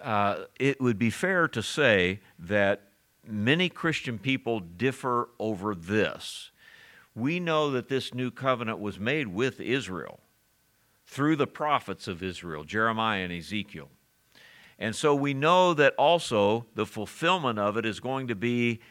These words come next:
in the second coming of Christ when he reigns on the earth. So how is it that, how is it that we can be a part of that now? How, how is it, are, are even we a part of it?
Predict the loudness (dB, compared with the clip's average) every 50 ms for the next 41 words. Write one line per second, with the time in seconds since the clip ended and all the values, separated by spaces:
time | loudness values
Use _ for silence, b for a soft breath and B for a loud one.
0 | B B B -4 -4 -2 -2 -2 -4 0 0 0 0 0 -2 -8 -10 -8 -2 0
1 | 0 0 0 -2 -4 -4 -6 -6 -10 -6 -2 0 0 0 0 -2 -4 -6 -6 -4
2 | -4 -4 -4 -4 -2 0 0 0 0 -2 -4 -6 -10 -8 -4 -4 -4 -2 -4 -6
3 | -2 0 2 2 2 2 -2 -4 -12 _ _ B B B B B B -2 0 0
4 | 0 0 0 0 0 0 0 0 0 2 2 0 0 0 4 4 4 4 4 B
5 | B B B B B B B B B -2 0 2 2 2 0 0 -2 0 0 0
6 | 0 2 2 2 2 2 2 0 0 0 0 0 0 0 -2 -4 -4 -8 -8 6
7 | 8 8 8 8 6 4 0 -2 -2 -2 -2 -2 -4 -4 -2 0 0 0 0 -2
8 | -6 -4 -2 0 0 0 -2 -2 -2 -2 0 0 0 0 0 -2 -4 -4 -2 -2
9 | -4 -2 0 4 4 4 4 4 0 -2 -2 -2 -2 -4 -4 -4 -2 0 0 -2
10 | -2 -2 2 2 4 4 4 2 0 -2